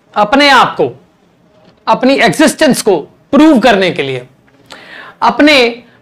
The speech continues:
हर एक इच्छा की पूर्ति के लिए, अपनी स्थायित्व के लिए, अपनी, अपने आप को प्रूव करने के लिए शक्ति की जरूरत सबको है।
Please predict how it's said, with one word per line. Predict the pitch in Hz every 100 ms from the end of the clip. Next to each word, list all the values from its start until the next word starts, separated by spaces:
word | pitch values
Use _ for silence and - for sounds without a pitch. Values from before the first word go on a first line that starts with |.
| -
हर | - 302
एक | 269 269 - -
इच्छा | 269 - - 262
की | 262 285
पूर्ति | 220 277 214 262
के | 196
लिए, | 160 147 _ _ _ _ _ _ -
अपनी | 220 254 254 233 233 _ _ _ _ _ _ _ _ _ _ _ _ _ _ _ _ _ _ _ _
स्थायित्व | - - 247 285 269 214
के | 233
लिए, | 185 160 147 - _ _ _ -
अपनी, | 247 247 240 226 - _ _ _ _ _ _ _ _ _ _ _ _ _ _ _ -
अपने | 226 277
आप | 269 -
को | 277
प्रूव | - 320 277
करने | 226 202 170
के | 156
लिए | 143 135 - _ _ _ _ _ _ _ _ _ -
शक्ति | - 311 311
की | 339
जरूरत | 262 254 247 254
सबको | - 190 - 160
है। | -